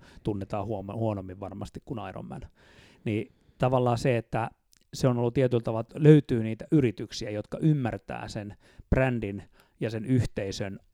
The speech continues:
arvon, niin kuin esimerkiksi omas-, oman brändinsä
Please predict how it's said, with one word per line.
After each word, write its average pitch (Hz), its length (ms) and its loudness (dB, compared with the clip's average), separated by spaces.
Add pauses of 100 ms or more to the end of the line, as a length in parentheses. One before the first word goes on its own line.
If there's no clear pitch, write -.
arvon, 104 500 -2 (340)
niin 98 160 -12
kuin - 240 -18
esimerkiksi 117 460 -6
omas-, 120 340 -4
oman 123 360 -2 (360)
brändinsä 101 720 -4